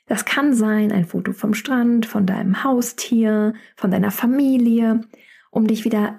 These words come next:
rauszubringen aus der Situation, rauszubringen aus der Box und reinzubringen in die Entspannung. Das hilft sehr. Und Tipp Nummer vier: bewusst einfach mal kurz ein wenig mit dem Schreibtischstuhl zurückfahren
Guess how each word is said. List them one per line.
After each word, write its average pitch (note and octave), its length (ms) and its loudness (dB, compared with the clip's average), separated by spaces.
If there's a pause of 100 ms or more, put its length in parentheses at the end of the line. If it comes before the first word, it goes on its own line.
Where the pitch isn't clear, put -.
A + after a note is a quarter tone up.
rauszubringen G3 920 0
aus F#3 200 -4
der F#3 120 -2
Situation, G#3 680 -2
rauszubringen F#3+ 1000 0
aus F#3 240 -2
der F3+ 120 -4
Box C4 440 -6 (300)
und A#3 100 0
reinzubringen F#3 960 0
in E3 220 -2
die E3 160 -2
Entspannung. F3+ 720 -4 (340)
Das - 180 -6
hilft F#3 400 -4
sehr. F3 340 -4 (580)
Und B3+ 400 0
Tipp C#4+ 360 -4
Nummer G3 460 2
vier: B3+ 640 -2
bewusst G#3 640 -2
einfach G#3 380 -2
mal G3 160 0
kurz - 640 -6 (920)
ein G3+ 180 2
wenig G#3 260 0
mit F#3 100 -4
dem F#3+ 80 0
Schreibtischstuhl - 580 -4
zurückfahren C#4+ 800 -2